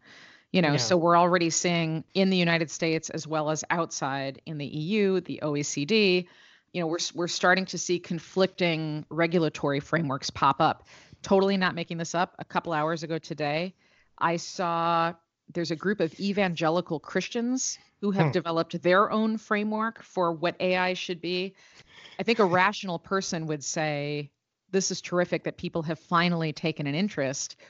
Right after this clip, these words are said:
Speaker 1: but this is the wrong way to go about fixing our future,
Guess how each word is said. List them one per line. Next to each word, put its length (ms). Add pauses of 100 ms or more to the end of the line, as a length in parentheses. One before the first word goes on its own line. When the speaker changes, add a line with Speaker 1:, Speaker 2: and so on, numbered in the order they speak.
(100)
Speaker 1:
but 100
this 140
is 120
the 80
wrong 540
way 440 (320)
to 120
go 220
about 380
fixing 340
our 100
future, 540